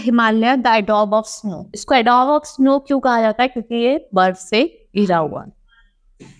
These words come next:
The Himalayas lies on the north of India। The term Himalayas means adobe of snow। Its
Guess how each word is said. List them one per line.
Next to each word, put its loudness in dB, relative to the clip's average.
The 4
Himalayas 2
lies 0
on 0
the 0
north 0
of -6
India। 0
The 0
term 4
Himalayas 2
means 0
adobe 0
of -12
snow। -2
Its -8